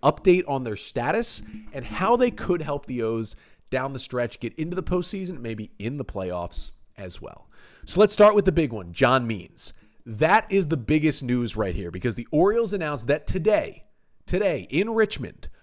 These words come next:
for the Double A Bowie Bay Sox, John Means will finally make his first rehab outing. After getting injured last April, getting Tommy John surgery last May, John Means will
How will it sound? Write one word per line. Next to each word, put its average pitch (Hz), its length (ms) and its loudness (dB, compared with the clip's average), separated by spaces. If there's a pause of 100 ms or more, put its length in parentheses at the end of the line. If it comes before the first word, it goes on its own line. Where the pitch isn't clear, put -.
for 214 300 4
the 220 80 0
Double 196 260 4
A 180 60 2
Bowie 147 240 0
Bay 135 160 -2
Sox, 160 500 -4 (320)
John 175 320 0
Means 175 320 -4
will 123 140 0
finally 170 540 -4
make 139 360 -4 (220)
his 131 240 -6
first - 680 -4
rehab 131 600 -6
outing. 104 360 -6
After 110 200 -10
getting 120 300 -6
injured 175 400 -6
last 117 380 -6
April, 170 380 0
getting 113 220 -2
Tommy 147 300 -10
John 135 280 -4
surgery 120 440 -8
last 101 320 -10
May, 143 520 -4 (640)
John 151 320 -2
Means 143 540 -4 (380)
will 123 440 6